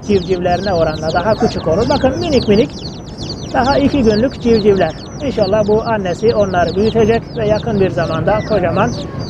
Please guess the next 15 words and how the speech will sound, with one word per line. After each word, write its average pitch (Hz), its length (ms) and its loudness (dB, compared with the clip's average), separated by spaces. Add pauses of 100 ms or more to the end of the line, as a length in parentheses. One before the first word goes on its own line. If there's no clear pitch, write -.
(300)
şöyle 185 320 4
bir 160 100 -2
hale, 190 400 2
ondan 202 320 2
sonra 190 300 -2
belki 190 340 2
şu 202 140 2
hale 180 360 2 (360)
Gelecektir. 175 560 0
Evet, 185 280 0
bu 180 100 0
bayağı 185 260 4
yakışıklı 196 460 -2
gözüküyor. 196 500 2 (2250)
Yakalayamadım. 147 640 0